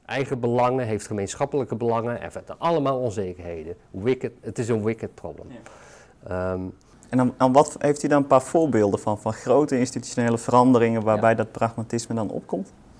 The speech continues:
Speaker 1: Nou ja, bijvoorbeeld de ontwikkeling van onze verzorgingsstaat eind of, eh, eh, dus, dus, eh, eh, eind negentiende eeuw, begin twintigste eeuw.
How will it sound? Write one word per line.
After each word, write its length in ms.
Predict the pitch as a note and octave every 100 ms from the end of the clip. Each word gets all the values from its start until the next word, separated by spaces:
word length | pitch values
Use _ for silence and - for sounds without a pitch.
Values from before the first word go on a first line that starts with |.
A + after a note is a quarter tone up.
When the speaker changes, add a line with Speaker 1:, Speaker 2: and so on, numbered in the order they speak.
| -
Speaker 1:
Nou 200 | - E3
ja, 120 | F#3+ C#3+
bijvoorbeeld 340 | C3 E3 D3
de 80 | C#3
ontwikkeling 680 | C3+ A#2 D3 F#3 F3+ C#3 A#2
van 100 | B2
onze 200 | G#2+ A2
verzorgingsstaat 840 | G#2 A#2+ A#2 B2 - G#2 F#2+ - -
eind 340 | B2 A#2+ A#2
of, 200 | B2+ -
eh, 680 | - A2+ A2 G#2+ - G#2+ G#2
eh, 60 | G2+
dus, 280 | A2 -
dus, 320 | - A2 - -
eh, 760 | G2 F#2+ F#2+ - A2 F#2 F#2
eh, 80 | F2+ - - _ _
eind 260 | - C3 A#2
negentiende 580 | A#2+ A2+ A2 A2+ G#2+ A2+
eeuw, 220 | C3 G2
begin 460 | F#2+ A2 - B2+ G#2
twintigste 640 | - C#3+ C#3+ - G#2 F2+
eeuw. 140 | E2+